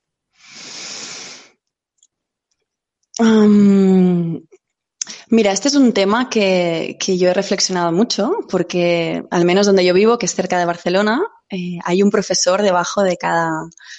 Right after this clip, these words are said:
piedra, ¿no? Hay mucho, mucho profesor, mucho curso, mucha formación, eh, mucha oferta y, y mucha demanda. Es decir, hay, hay algo muy activo, ¿no?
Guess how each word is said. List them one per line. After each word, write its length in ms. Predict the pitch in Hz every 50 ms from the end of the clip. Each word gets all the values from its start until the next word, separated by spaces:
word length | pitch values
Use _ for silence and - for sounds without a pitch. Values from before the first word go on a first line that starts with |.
| - - _
piedra, 380 | - 202 185 175 170 160 160 156
¿no? 160 | 160 226 277 _ -
Hay 160 | 196 180 175
mucho, 340 | 185 196 262 277 - 285 262
mucho 220 | 247 247 - 269
profesor, 680 | 233 233 226 - 208 - - 262 240 208 240 349 - _ _ - - - - - - _
mucho 280 | - 226 240 - 247 220
curso, 680 | - - 254 294 320 - - - 226 220 240 302 370 -
mucha 240 | 220 208 202 233 233
formación, 880 | - - 233 214 190 180 - - - 240 247 254 247 240 254 277 330 392 370 - - - - - - - - _ _
eh, 320 | - 214 208 202 196 196 190
mucha 640 | 190 190 196 196 196 202 214 - _ - - 247 240
oferta 640 | 220 - - 233 262 277 269 - 214 196 - 285 415 494 _ _ _ _ _ _ _ -
y, 640 | 226 220 214 208 202 202 202 196 190 190 185 190 -
y 140 | 202 202 185
mucha 300 | 185 208 220 - 269 233
demanda. 400 | 202 202 233 269 247 214 185 180
Es 80 | 180
decir, 300 | 196 190 - 214 202 214 -
hay, 180 | - 208 - 214
hay 40 | 226
algo 260 | 240 247 247 285 269
muy 380 | 226 220 220 220 214 208 196 202
activo, 440 | 180 - - - 247 233 185 170
¿no? 180 | 165 196 285